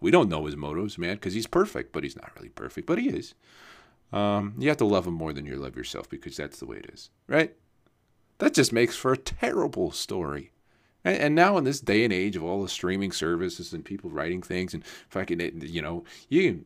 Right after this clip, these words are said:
write whatever you want, right? It's, you know, <laughs> back, back in the day, you had to fucking be a big deal to even read, even, like, fucking write anything.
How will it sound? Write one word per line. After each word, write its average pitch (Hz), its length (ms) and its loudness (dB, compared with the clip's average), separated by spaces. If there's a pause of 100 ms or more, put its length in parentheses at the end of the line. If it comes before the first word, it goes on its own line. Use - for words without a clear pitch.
write 110 360 2
whatever 135 280 4
you 151 140 2
want, 175 380 -4
right? 117 260 -8 (120)
It's, - 240 -10
you 107 140 -4
know, 107 100 -4 (320)
<laughs> - 320 -18
back, 170 220 4
back 147 200 8
in 151 60 8
the 151 60 4
day, 160 180 2
you 131 140 2
had 123 160 0
to 113 80 2
fucking 117 380 2 (100)
be 127 160 4
a 107 60 6
big 135 260 4
deal 143 220 2
to 120 60 2
even 101 300 0 (640)
read, 180 400 4 (400)
even, 139 280 0
like, 117 280 6
fucking 120 240 2
write 120 280 8
anything. 90 520 2